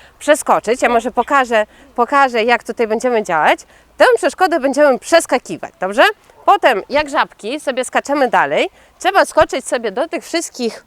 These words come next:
kółeczek. Przechodzimy dalej, żabki skaczą tutaj. Trzeba poprzeskakiwać na jedną, na drugą stronę.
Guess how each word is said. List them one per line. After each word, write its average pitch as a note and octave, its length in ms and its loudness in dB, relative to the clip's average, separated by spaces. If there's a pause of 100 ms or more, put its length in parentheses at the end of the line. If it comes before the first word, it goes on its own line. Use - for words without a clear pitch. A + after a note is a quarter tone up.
kółeczek. B3 680 0 (520)
Przechodzimy C#4+ 600 2
dalej, F#3+ 460 2
żabki C4 360 -2
skaczą A3 540 -2 (120)
tutaj. A3+ 480 0 (360)
Trzeba E4 320 2
poprzeskakiwać C#4+ 800 -2
na A#3 120 2
jedną, G3 480 -4
na F3 120 0
drugą A#3 380 0
stronę. F3+ 520 0